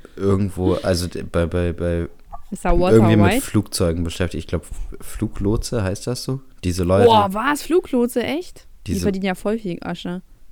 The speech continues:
Speaker 1: Ja, diese Leute, die das praktisch unten da in der Zentrale sitzen und den Leuten sagen, wo sie hinfliegen sollen, damit die sich nicht,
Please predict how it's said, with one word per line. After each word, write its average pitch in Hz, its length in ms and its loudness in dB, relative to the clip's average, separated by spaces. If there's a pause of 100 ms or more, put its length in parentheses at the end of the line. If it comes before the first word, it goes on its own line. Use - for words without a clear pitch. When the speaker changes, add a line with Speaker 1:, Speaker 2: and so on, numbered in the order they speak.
Speaker 1:
Ja, 87 200 0
diese 82 260 -6
Leute, 87 340 -2
die 90 120 -4
das - 400 -4
praktisch - 400 -8
unten 87 340 -6
da 87 120 -2
in 90 80 -2
der 87 120 -2
Zentrale 90 480 -2
sitzen 87 300 -8
und 85 100 -4
den 85 80 -2
Leuten 87 280 -2
sagen, 85 260 -2
wo 85 60 -2
sie 85 100 -4
hinfliegen 87 400 -4
sollen, 82 220 -4
damit 82 260 -4
die 82 80 -4
sich 80 120 -6
nicht, - 240 -8